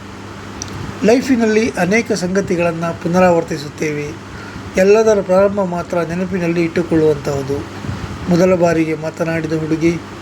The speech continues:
ಮೊದಲ ಬಾರಿಗೆ ಬಿಟ್ಟ ಬೈಕ್, ಮೊದಲ ಬಾರಿ ಗೆಳತಿಯೊಂದಿಗೆ ನೋಡಿದ ಸಿನಿಮಾ, ಹೀಗೆ ಪಟ್ಟಿ ಮುಂದುವರಿಯುತ್ತದೆ. ಅದೇ ರೀತಿಯಲ್ಲಿ ಮೊದಲ ಬಾರಿಗೆ ಕುಡಿದ ಘಟನೆಯನ್ನು ಪೂರ್ಣ ನೆನಪಿಸಿಕೊಳ್ಳಿ. ಸೆಕೆಂಡ್ ಸ್ಟೆಪ್.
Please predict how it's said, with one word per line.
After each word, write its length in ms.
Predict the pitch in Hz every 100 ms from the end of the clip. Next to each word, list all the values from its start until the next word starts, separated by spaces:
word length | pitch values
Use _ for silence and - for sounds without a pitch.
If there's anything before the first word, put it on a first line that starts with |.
| - -
ಮೊದಲ 280 | 175 185 190
ಬಾರಿಗೆ 360 | 170 165 156
ಬಿಟ್ಟ 260 | 147 160 165
ಬೈಕ್, 280 | 151 160 160 - - - - -
ಮೊದಲ 260 | 175 190 185
ಬಾರಿ 300 | 175 170 160
ಗೆಳತಿಯೊಂದಿಗೆ 640 | 160 170 - 170 160 160
ನೋಡಿದ 300 | 156 156 151 -
ಸಿನಿಮಾ, 300 | 160 165 165
ಹೀಗೆ 460 | 147 175 175 156 135 -
ಪಟ್ಟಿ 300 | 165 - 175
ಮುಂದುವರಿಯುತ್ತದೆ. 800 | 160 170 170 156 147 147 143 143 - - - - - - 196
ಅದೇ 220 | 175 190
ರೀತಿಯಲ್ಲಿ 600 | 175 135 170 165 180 151 - - - - 190
ಮೊದಲ 280 | 180 208 202
ಬಾರಿಗೆ 340 | 170 170 165
ಕುಡಿದ 400 | 160 170 165 160
ಘಟನೆಯನ್ನು 680 | 156 180 170 160 160 143 -
ಪೂರ್ಣ 200 | 180 175
ನೆನಪಿಸಿಕೊಳ್ಳಿ. 800 | 165 170 156 147 165 156 147 147 165 - - - - - - - - - - - - - - - - -
ಸೆಕೆಂಡ್ 300 | 196 214 196
ಸ್ಟೆಪ್. 240 | - -